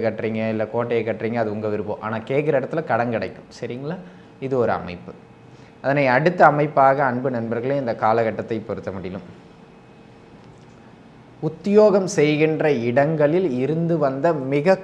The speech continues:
கடுமையான மன அழுத்தமான சூழ்நிலைகள் குறையும். கொஞ்சம் அப்படியே ஒரு இலகுவா, பரவாயில்ல அப்படிங்கிற மாதிரியான ஒரு மூமெண்ட்ல வேலை செய்யக்கூடியது மாதிரியான ஒரு அமைப்புகள் கிட்டும். இந்த திடீர் அதிர்ஷ்டம் மாதிரி,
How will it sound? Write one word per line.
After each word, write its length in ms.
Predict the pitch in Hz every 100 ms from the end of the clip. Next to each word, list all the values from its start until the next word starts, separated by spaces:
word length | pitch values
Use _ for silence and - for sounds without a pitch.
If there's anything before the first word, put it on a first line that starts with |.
| -
கடுமையான 600 | 165 170 175 160 156 156 151 139
மன 180 | 127 135
அழுத்தமான 480 | 139 139 131 131 135 131
சூழ்நிலைகள் 560 | 127 123 120 120 190 - - - - - -
குறையும். 680 | 123 113 107 98 98 107 92 95 - - - - - - - - -
கொஞ்சம் 200 | 185 175
அப்படியே 200 | 160 180 180
ஒரு 100 | 123 98 135
இலகுவா, 460 | 143 160 156 156 160 160
பரவாயில்ல 480 | 156 147 160 160 151 147
அப்படிங்கிற 380 | 139 143 143 139 135
மாதிரியான 260 | 135 156
ஒரு 80 | 156 143
மூமெண்ட்ல 400 | 151 147 143 151 147
வேலை 200 | 135 143 151
செய்யக்கூடியது 600 | 139 131 120 131 127 123 123
மாதிரியான 340 | 120 117 131 143
ஒரு 60 | 120 117
அமைப்புகள் 500 | 139 143 156 170 170 -
கிட்டும். 300 | 95 110 - - -
இந்த 120 | 123 110
திடீர் 400 | 170 165 220 226 160
அதிர்ஷ்டம் 380 | 147 143 147 127
மாதிரி, 180 | 117